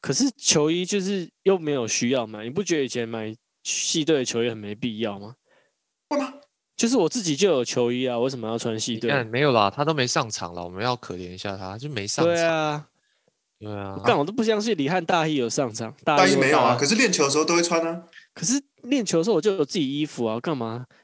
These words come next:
Speaker 1: 还要花八百块？
Speaker 3: 这是一个团队的象征，这是一个团队的象征。
Speaker 2: 我真讲，我们练球的时候都穿球衣练球，哎，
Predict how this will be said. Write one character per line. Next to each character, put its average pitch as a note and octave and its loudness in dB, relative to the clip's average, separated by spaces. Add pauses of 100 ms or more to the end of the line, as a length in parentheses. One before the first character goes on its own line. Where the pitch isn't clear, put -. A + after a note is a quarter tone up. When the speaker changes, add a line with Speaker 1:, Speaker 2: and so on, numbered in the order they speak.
Speaker 1:
还 B2+ -2
要 C#3+ 6
花 C#3+ 6
八 C3 4
百 A#2 2
块？ - -
Speaker 3:
这 D3+ 6
是 C#3 6
一 - 0
个 - -
团 - -
队 - -
的 - -
象 B2 4
征， A2+ 0
这 - -10
是 C3 -8
一 - -8
个 C3 -4
团 C3+ 2
队 G#3+ 4
的 B2 4
象 A2+ 0
征。 - -
Speaker 2:
我 - -
真 - -
讲， A#2+ 0
我 A#2+ -2
们 C#3 -2
练 G3+ 2
球 C#3 -2
的 B2 2
时 B2 -2
候 B2+ -2
都 C#3 -2
穿 C#3 -4
球 A#2 -4
衣 A#2 -4
练 A#2 -4
球， A2 -10
哎， - -10